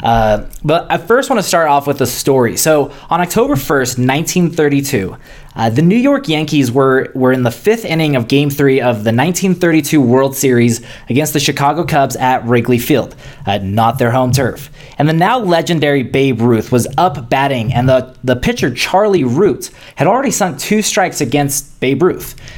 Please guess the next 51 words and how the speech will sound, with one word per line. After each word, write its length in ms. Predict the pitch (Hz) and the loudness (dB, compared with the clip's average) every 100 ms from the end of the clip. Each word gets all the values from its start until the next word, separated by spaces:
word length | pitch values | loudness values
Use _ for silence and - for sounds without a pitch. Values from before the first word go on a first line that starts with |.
| - | -6
right? 120 | - 113 | 0 0
And 100 | 135 | 0
so, 400 | 147 143 139 139 | 2 4 2 0
uh, 280 | - 113 113 | 0 0 0
there 120 | 110 | 0
was 100 | 147 | 0
a 60 | 139 | 0
stadium 540 | - - 190 202 165 | -2 0 2 2 0
full 440 | 117 - - 208 202 | -6 -6 0 4 4
of 120 | 175 | 2
fans 440 | - 170 165 160 - | -2 -2 0 -2 -4
and 260 | - 123 127 | -4 -2 2
most 280 | 160 170 | 2 2
likely 320 | 143 147 143 120 | 0 0 0 0
rivals, 800 | 101 104 127 143 104 95 90 - - - | 0 0 0 0 -2 -4 -6 -12 -18 -4
uh, 120 | 110 | -4
people 260 | 110 170 175 | -2 0 2
that 280 | 160 117 - | 2 0 -2
did 140 | 147 | -2
not 320 | 131 127 135 | 2 2 2
want 260 | 123 120 120 | 2 0 2
Babe 240 | 120 117 | 2 2
Ruth 380 | 110 113 113 - - - | 2 2 0 -6 -18 -10
to, 400 | - 120 110 110 - | 0 2 2 0 -2
to 60 | |
hit 200 | 110 135 | -2 -2
this 180 | 127 113 | -2 -2
third 280 | 123 117 110 | 0 0 2
run, 220 | 123 95 | 0 0
right? 280 | 98 135 139 | -2 -2 -2
Or 80 | 117 | -4
to 140 | 117 | -2
hit 200 | 143 143 | -2 -2
the 60 | 117 | -4
third, 460 | - 131 110 - - 131 | 0 0 0 -6 -12 -4
the 140 | 113 | -2
third 360 | 104 127 113 - | 0 0 0 0
pitch. 400 | 147 - - - - - - - | -4 -4 -6 -12 -16 -20 -20 -8
Um, 240 | - 123 127 | -2 0 0
and 80 | 143 | -2
they're 80 | |
screaming 320 | 135 - 226 220 | -2 0 0 0
at 60 | |
the 80 | 165 | -2
top 220 | - 165 | -4 -2
of 40 | 160 | 0
their 140 | 151 | 0
lungs, 340 | 143 127 113 | 2 0 0
right? 120 | 123 123 | -2 0
And 100 | 127 | 0
they're, 320 | 123 120 | 0 -2